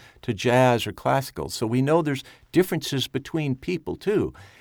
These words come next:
And understanding more specifically and at a deeper level how different sounds affect a person and affect different people is a lot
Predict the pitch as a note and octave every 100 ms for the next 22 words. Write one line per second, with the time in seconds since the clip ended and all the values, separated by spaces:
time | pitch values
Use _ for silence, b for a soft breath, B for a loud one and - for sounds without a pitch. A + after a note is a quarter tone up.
0 | b b b A2+ C3 C#3+ B2+ - E3 G#3+
1 | G#3+ C3 A#2 C3 F#3 G3 - D#3+ - C4
2 | D#3+ - D#3+ D#3+ D3+ D3+ C#3 C#3 B2+ A2
3 | F3+ - B2+ B2 D3 A2 G#2 B B -
4 | D3+ D#3+ E3+ D#3 - D#3 - B2 - C#3
5 | C3 B2 A#2+ G#2 - - B2+ - - b
6 | b - C#3 B2+ - B2 - _ A2 G#2
7 | - A#2+ - F#2 B2+ - - - - C4
8 | B2 - - B B B B C3 B2 A#2+
9 | - A#2 G#2+ C3 D#3+ E3